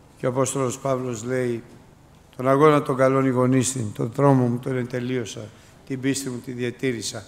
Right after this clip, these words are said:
Ακριβώς αυτά λέμε, λέει και στην Φιλαδέλφια ο Κύριος.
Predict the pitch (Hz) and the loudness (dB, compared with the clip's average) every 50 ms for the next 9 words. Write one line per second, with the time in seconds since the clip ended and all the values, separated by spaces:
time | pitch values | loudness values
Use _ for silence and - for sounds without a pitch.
0 | - - - 170 160 156 - 156 160 143 139 135 147 143 120 - - - - - | -18 -4 2 2 2 2 2 0 -2 0 0 0 -2 -2 -4 -6 -10 -16 -20 -20
1 | - - - 139 120 - - 135 123 117 120 120 117 117 127 123 - - - - | -20 -10 -8 -8 -6 -2 0 2 2 2 2 0 0 -2 -4 -6 -10 -18 -20 -10
2 | - - 131 127 123 123 117 - - 123 - - - 117 110 - 135 123 120 117 | -4 0 4 4 4 4 2 -2 -6 -8 -8 -6 -8 -8 -8 -4 -4 -2 -2 -2
3 | 110 120 123 113 107 - - 143 131 123 117 107 - - 127 120 120 120 120 110 | 0 0 -2 -2 -2 -6 -6 -6 -6 -6 -8 -10 -10 -12 -12 -10 -12 -14 -16 -18
4 | - - - | -20 -20 -20